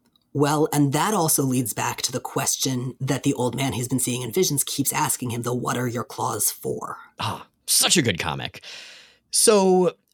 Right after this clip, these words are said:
Speaker 2: a fight's brewing, but I do wanna go back a second because something I only noticed the second time I read the comic is that when Tane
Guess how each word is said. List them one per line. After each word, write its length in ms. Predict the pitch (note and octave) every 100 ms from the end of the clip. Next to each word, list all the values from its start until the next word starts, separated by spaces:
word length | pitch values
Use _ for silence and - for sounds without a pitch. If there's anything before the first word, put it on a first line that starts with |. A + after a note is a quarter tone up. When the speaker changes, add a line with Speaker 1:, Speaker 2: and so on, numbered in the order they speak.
| _
Speaker 2:
a 60 | F3
fight's 500 | - B3+ G#3 - - -
brewing, 540 | C3+ C3 D3 B2+ F#2+
but 100 | C3
I 60 | D3
do 140 | A#3
wanna 120 | C#4+
go 120 | G3
back 260 | A2+ A2+ C#3+
a 60 | G#2
second 300 | - E2 F2+
because 260 | A2+ C#3
something 260 | F#3 G#3 B3+
I 100 | G3+
only 240 | - C3 C3
noticed 420 | F#2 G#2+ A2 - _
the 160 | G2+ G#2+
second 340 | - A2+ A#2+
time 160 | A2+ A2
I 40 |
read 180 | G2+ G2
the 60 |
comic 440 | F2+ D#2 C3 A3+ - _ _ _ _ _ -
is 80 | D#3
that 140 | D#3
when 100 | C#3+
Tane 460 | C3+ E3+ F#3+ E3+ C#3